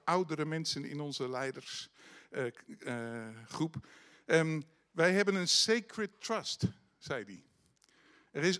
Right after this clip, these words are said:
o-, ons iets toevertrouwd wat we niet moeten verloochenen. Omdat dat het stukje is wat wij mogen bijdragen in het, in het landschap van God." Wil niet zeggen dat wij de enige zijn die dat doen, maar die combinatie van dingen herkennen wij als dat is wat, wat de missie is.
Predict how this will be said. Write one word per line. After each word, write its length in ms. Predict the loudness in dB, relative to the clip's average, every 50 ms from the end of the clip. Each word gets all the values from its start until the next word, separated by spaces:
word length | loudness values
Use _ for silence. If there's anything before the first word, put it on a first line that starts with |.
| 0
o-, 120 | -4 -4 0
ons 280 | 2 2 2 4 2 0
iets 300 | 0 0 0 -2 -2 0
toevertrouwd 640 | 0 0 0 0 0 -4 -2 2 2 4 4 2 0
wat 200 | -2 -4 -4 -2
we 80 | -4 -2
niet 240 | 2 2 2 2
moeten 240 | 0 -6 -10 -8 -6
verloochenen. 680 | -2 0 4 4 4 4 4 0 -4 -8 -10 -10 -12 _ _ _ _ _ _ _ _ _ _ _ _ _ _ _
Omdat 300 | -4 -2 2 2 4 4
dat 300 | 4 4 2 0 -6 -14 -8
het 160 | -6 -2 0 0
stukje 380 | 2 2 0 -2 -2 -4 -8
is 180 | -6 -6 -6 -2
wat 180 | -2 -4 -2
wij 220 | 0 0 0 0 0
mogen 340 | -2 -2 -2 -2 -4 -2 0
bijdragen 560 | 2 2 2 0 -2 -4 -6 -6 -6 -6 -8
in 80 | -8
het, 160 | -8 -8 -10 -14 _ -8
in 140 | -4 -4 -4
het 100 | -4 -2
landschap 420 | -4 -4 -4 -4 -6 -6 -6 -8
van 160 | -8 -12 -12
God." 300 | -10 -8 -10 -10 -10 -6
Wil 140 | -2 0 4
niet 180 | 4 4 4 6
zeggen 220 | 4 4 4 4
dat 120 | -2 -2 -4
wij 140 | -2 -2
de 140 | -2 -2 2
enige 380 | 2 4 4 4 4 2 2 0
zijn 200 | -2 -2 -4 -4
die 80 | -4
dat 200 | -2 -2 -2 -2
doen, 180 | -4 -4 -4 -4
maar 160 | -2 -4 -4
die 120 | -4 -6 -6
combinatie 720 | -4 -4 -4 -2 -2 -2 0 0 0 0 -2 -6 -6 -4
van 140 | -4 -2
dingen 240 | -2 0 0 0 0
herkennen 400 | -2 -2 -4 -4 -4 -2 -2 0
wij 120 | 0 0 0
als 160 | -2 -2 0
dat 220 | 2 2 2 2
is 220 | -2 -4 -6 -8 -14 -18 -20 -20 -20 -20 -20 -20 _ _
wat, 200 | -6 -6 -6 -6 _ _ _ _ _ _ _ _
wat 180 | 0 0 0 0 0
de 160 | -4 -2 0 0
missie 420 | 2 2 2 2 0 0 -2 -4
is. 400 | -4 -6 -6 -6 -8 -10 -12